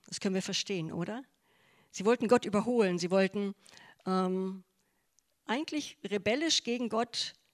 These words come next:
waren sie und wollten sagen, „Wir schaffen das auch ohne dich, mein Gott, wir haben das hier alles mit unseren Händen geschaffen und wir werden uns jetzt so einen Tempel bauen und werden mal zeigen, wer wir hier sind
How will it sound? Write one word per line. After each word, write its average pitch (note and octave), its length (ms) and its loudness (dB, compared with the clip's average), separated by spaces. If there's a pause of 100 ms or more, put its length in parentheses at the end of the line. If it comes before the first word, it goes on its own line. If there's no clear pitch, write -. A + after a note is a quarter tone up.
(220)
waren G#3 300 2
sie G#3+ 180 0
und F#3+ 200 0
wollten G3 320 2
sagen, F#3 640 0
„Wir C4 160 0
schaffen - 300 -2
das F#3 180 -4
auch - 80 -8
ohne C4+ 280 2
dich, B3 380 -8
mein G#3+ 180 -2
Gott, G#3 300 -2
wir F3+ 120 -4
haben F#3 140 -4
das - 160 -8
hier G3 120 -4
alles F3+ 200 -4
mit - 180 -10
unseren A#3 420 0
Händen G#3+ 420 -4
geschaffen A3+ 560 -4 (640)
und F#3+ 340 -2
wir F#3 120 4
werden G3 200 2
uns - 180 -4
jetzt E3+ 160 -4
so F#3+ 80 2
einen F3 180 -2
Tempel A3 340 -2
bauen F#3 340 2
und E3 160 -6
werden E3 320 -2 (400)
mal E3 160 -4
zeigen, A3+ 500 4
wer G3 160 2
wir G3+ 80 -2
hier F3+ 160 -2
sind E3+ 440 -2